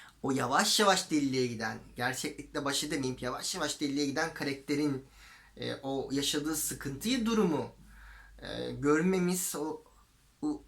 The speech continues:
adımları teker teker görmemiz, canlandırılışını görmemiz tabii ki muazzam işin tiyatro kısmında.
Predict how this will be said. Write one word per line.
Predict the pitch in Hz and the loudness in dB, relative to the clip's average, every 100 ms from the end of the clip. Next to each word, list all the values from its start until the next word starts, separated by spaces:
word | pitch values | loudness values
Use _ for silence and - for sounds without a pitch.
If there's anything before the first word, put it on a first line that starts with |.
| - | -2
adımları | 156 151 180 175 180 208 208 - | 0 4 6 6 6 6 6 2
teker | - 151 214 208 | -6 4 4 4
teker | 151 143 139 | 0 2 2
görmemiz, | 139 139 139 143 131 | 2 2 0 -2 0
canlandırılışını | 139 139 143 143 143 147 147 165 | 0 2 2 0 0 0 -2 -4
görmemiz | 147 123 120 220 247 | -2 -2 -2 -6 -4
tabii | 220 | -4
ki | 214 | -2
muazzam | 208 214 220 214 180 165 147 | 0 4 6 6 6 0 0
işin | 131 135 135 | -6 -6 -6
tiyatro | - 135 131 131 | -2 -2 -2 -8
kısmında. | 131 - 131 131 175 208 | -8 -8 -6 0 2 2